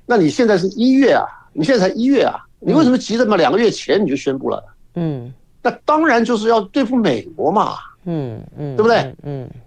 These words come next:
Speaker 1: 这对付美国，因为你美国的这个授权法不得了啊，很厉害的。
Speaker 2: 嗯。
Speaker 1: 什么，呃，呃，呃，五年一百亿啊什么的，还要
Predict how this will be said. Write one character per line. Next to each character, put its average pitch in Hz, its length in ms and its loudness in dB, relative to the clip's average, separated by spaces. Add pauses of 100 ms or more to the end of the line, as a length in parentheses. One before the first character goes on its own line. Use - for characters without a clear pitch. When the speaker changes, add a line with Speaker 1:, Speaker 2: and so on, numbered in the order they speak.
(140)
Speaker 1:
这 285 120 -2
对 320 180 0
付 277 140 -2
美 165 180 2
国， 180 160 2
因 302 60 4
为 311 100 4
你 247 100 2
美 160 180 2
国 220 140 4
的 294 120 2
这 262 80 -4
个 226 240 2
授 247 160 0
权 226 160 0
法 185 140 2
不 151 140 -6
得 240 80 2
了 165 160 4
啊， 90 240 0
很 156 160 -2
厉 240 140 2
害 170 180 2
的。 - 180 -6 (240)
Speaker 2:
嗯。 147 300 -6
Speaker 1:
什 160 100 -4
么， 208 100 4
呃， 202 300 4
呃， 160 360 2 (100)
呃， 165 120 2
五 160 180 2
年 214 280 4 (120)
一 190 240 -2
百 147 200 4
亿 190 240 2
啊 175 160 4
什 151 160 -2
么 165 100 4
的， 165 120 2
还 165 100 0
要 190 260 4